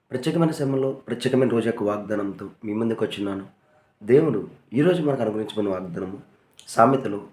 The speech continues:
ఇరవై మూడవ అధ్యాయము పదిహేడవ వచనము. "నిత్యము యెహోవా యందు భయభక్తులు కలిగి యుండుము."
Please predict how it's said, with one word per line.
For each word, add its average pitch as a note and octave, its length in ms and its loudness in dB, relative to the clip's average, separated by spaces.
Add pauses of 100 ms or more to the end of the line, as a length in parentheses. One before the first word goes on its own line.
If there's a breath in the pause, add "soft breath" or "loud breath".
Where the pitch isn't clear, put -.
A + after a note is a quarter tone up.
(120)
ఇరవై B2 160 0
మూడవ B2 260 4
అధ్యాయము F#2+ 400 -6 (260)
పదిహేడవ A2+ 280 2
వచనము. F#2 360 -6 (880)
"నిత్యము F#3 520 8
యెహోవా D3 360 10
యందు C3+ 260 8
భయభక్తులు B2 480 4
కలిగి B2 480 2 (220)
యుండుము." F#2+ 420 -4